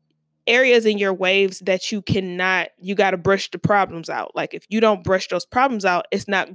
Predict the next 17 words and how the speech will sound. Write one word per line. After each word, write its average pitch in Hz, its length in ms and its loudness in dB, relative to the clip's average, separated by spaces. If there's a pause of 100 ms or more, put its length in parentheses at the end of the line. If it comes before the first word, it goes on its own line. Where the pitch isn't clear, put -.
you're 208 120 -2
not 202 120 2
gonna 190 140 -2
have 175 220 -2
a 175 40 -8
perfect 185 400 -2
connection. 175 500 -6 (320)
It's 180 100 -4
just 180 120 -4
gonna 190 220 2
be 180 460 0 (420)
like 196 180 2
a 180 80 0
kink 285 320 2
in 196 120 2
the 165 80 -4
road, 135 360 -2